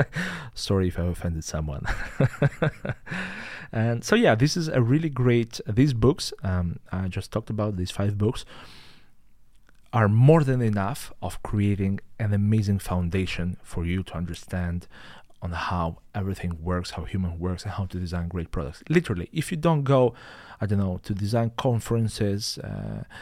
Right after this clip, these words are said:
I don't know, meet other designers, and you just start to design today and read these five books, these are more than necessary to give you an amazing foundation on how to build, um, great products.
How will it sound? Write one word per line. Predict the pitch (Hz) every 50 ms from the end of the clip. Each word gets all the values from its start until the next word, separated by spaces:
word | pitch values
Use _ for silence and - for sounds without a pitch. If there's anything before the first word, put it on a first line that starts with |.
| - - - - - -
I | -
don't | 95 95
know, | 95 98
meet | 107 110 - -
other | 98 104 113 110
designers, | 95 101 107 104 104 104 95 98 101 95 90 -
and | - 120 117
you | 113 113
just | 110 131 123 110 - - - - - _
start | - - - - 131 139
to | - 156
design | 147 143 139 143 135 131 131
today | - 123 110 107 101 - -
and | - 110 101
read | 104 110 107
these | 110 117 107 -
five | - 107 104 104 107
books, | 117 117 131 - - - - - - - - _ _ -
these | 113 98 107
are | 104
more | 107 107 107 113
than | 113 107 110
necessary | 107 101 - - 101 - - 107 101 98
to | - - - - - 135
give | 113 107 95
you | 101 98 90
an | 87 82
amazing | 87 95 101 101 95 90 - 98 92
foundation | - 101 95 90 90 90 90 - 92 90
on | 87 87
how | 92 90 85
to | - 82
build, | 80 82 85 82 82 85 82 - - -
um, | 92 85 80 80 - - -
great | - 98 90 85 -
products. | - - 92 76 - - - - - -